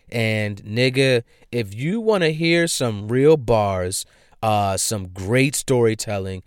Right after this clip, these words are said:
listen to this album. It is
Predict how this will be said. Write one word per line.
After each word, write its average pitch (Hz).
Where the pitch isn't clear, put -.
listen 131
to 123
this 107
album. -
It 147
is 123